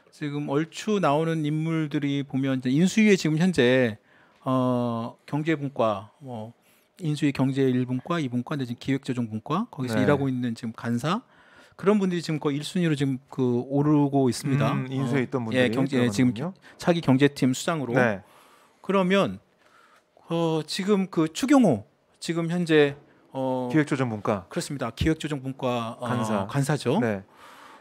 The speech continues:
Speaker 1: 어, 이분은, 음, 저번에 인수위 때도 잠깐 뭐 말씀을 드렸습니다만, 어, 이분도 좀 문제가 좀 많아요, 사실.
Speaker 2: 문제가 또 많아요?
Speaker 1: 네, 이분도
Speaker 2: 예.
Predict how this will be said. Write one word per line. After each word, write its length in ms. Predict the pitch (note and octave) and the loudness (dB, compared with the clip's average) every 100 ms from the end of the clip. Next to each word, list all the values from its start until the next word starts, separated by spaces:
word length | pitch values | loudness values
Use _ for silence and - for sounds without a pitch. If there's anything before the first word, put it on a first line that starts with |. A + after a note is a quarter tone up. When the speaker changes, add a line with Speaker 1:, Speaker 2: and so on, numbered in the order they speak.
| _ | _
Speaker 1:
어, 80 | D3 | -8
이분은, 880 | D3+ F#3 A3+ G3+ G3 G3 C#3+ A2 G2+ _ - | -6 -2 0 2 2 0 -2 -4 -8 _ -10
음, 460 | D3 C#3+ C#3 C3+ C3+ | -6 -4 -4 -4 -4
저번에 240 | E3+ E3+ | -4 -2
인수위 320 | D3+ E3 G3+ F#3+ | -2 2 0 2
때도 340 | F3 E3 D#3 D3+ | 4 6 4 -2
잠깐 460 | - F3 - F#3+ | -4 -8 -4 -4
뭐 180 | E3 C#3+ | -2 -4
말씀을 320 | C3 - D3+ | -6 -6 -10
드렸습니다만, 800 | - C3+ C3 B2+ C#3+ D3 A#2 A2+ _ _ _ _ _ | -8 -10 -8 -6 -6 -6 -8 -10 _ _ _ _ _
어, 100 | - | -10
이분도 260 | D3 E3 F3 | -4 0 0
좀 240 | E3 C#3 | 0 -2
문제가 300 | B2 B2+ C3+ | -2 0 0
좀 120 | B2+ G#2 | 0 -6
많아요, 480 | G#2 G#2+ G2+ F#2+ F#2 | -6 -8 -8 -10 -14
사실. 300 | A#2+ - G2+ F#2+ | -16 -14 -18 -14
Speaker 2:
문제가 240 | A#2 A2 | -6 -4
또 80 | G#2 | -4
많아요? 320 | G2+ - - | -12 -14 -12
Speaker 1:
네, 240 | G#2 F#2+ F#2 | -10 -10 -10
이분도 640 | G#2+ C3 G#2 C#3+ D3 G2 - | -10 -10 -4 -4 -4 -8 -10
Speaker 2:
예. 320 | A#2 G2 A2 | -8 -8 -10